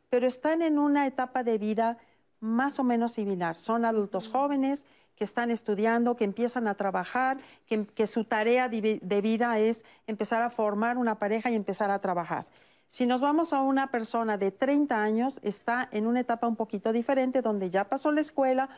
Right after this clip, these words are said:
Speaker 1: o tal vez está haciendo posgrados
Speaker 2: Ujú.
Speaker 1: y ya está en el ámbito laboral y probablemente ya, ya,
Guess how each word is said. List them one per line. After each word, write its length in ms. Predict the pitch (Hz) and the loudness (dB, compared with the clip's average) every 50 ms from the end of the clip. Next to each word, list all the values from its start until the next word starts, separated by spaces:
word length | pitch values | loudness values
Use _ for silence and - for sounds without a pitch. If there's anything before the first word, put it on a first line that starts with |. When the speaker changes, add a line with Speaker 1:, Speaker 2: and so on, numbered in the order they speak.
| - - | -16 -8
Speaker 1:
o 100 | - - | -8 -6
tal 180 | - - 202 214 | -2 -2 -2 0
vez 120 | 220 233 | 0 0
está 220 | 226 208 - - 226 | 0 0 -2 -2 -4
haciendo 320 | 220 - 226 214 214 214 | -2 -2 -2 0 0 -2
posgrados 600 | 208 240 240 233 226 226 233 233 226 226 247 240 233 | -2 -4 -4 -2 0 0 2 2 2 0 -2 -4 -6
Speaker 2:
Ujú. 120 | 233 220 214 - - - - - | -10 -16 -18 -20 -20 -20 -14 -6
Speaker 1:
y 140 | - 220 202 | -6 -4 0
ya 180 | 196 240 247 | 0 2 2
está 300 | 262 254 254 - 254 240 | 0 -2 -2 -2 -2 0
en 100 | 247 240 | 2 2
el 120 | 226 220 214 | 2 2 2
ámbito 380 | 214 220 220 220 214 - 214 | 0 0 -2 -2 -2 0 0
laboral 560 | 208 190 185 180 185 185 185 196 208 208 254 285 - - - - - | 0 2 2 2 2 2 2 2 0 0 -2 -4 -8 -16 -18 -10 -8
y 60 | 220 | -4
probablemente 500 | - 220 220 220 226 233 233 220 233 220 | -2 0 0 0 0 0 -2 0 0 0
ya, 220 | 208 214 214 208 185 | 2 2 0 0 -2
ya, 600 | 175 202 208 208 208 214 214 214 208 208 202 - | 0 0 0 2 0 0 0 0 0 -2 -4 -6